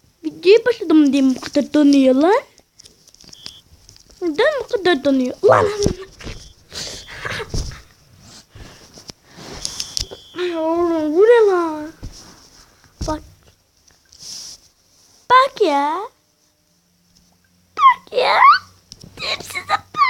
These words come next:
Benim takipçim Ahmet Naz bana arkadaşlık isteği atmış. Ben de kabul ettim. Maç yaptık anne.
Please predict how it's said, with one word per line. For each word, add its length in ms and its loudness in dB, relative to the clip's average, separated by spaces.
Benim 260 0
takipçim 580 0
Ahmet 200 -6
Naz 200 -6
bana 200 -2
arkadaşlık 460 -10
isteği 400 -8
atmış. 680 -8
Ben 180 -2
de 80 -4
kabul 280 -2
ettim. 960 0
Maç 360 -6
yaptık 480 -12
anne. 440 -16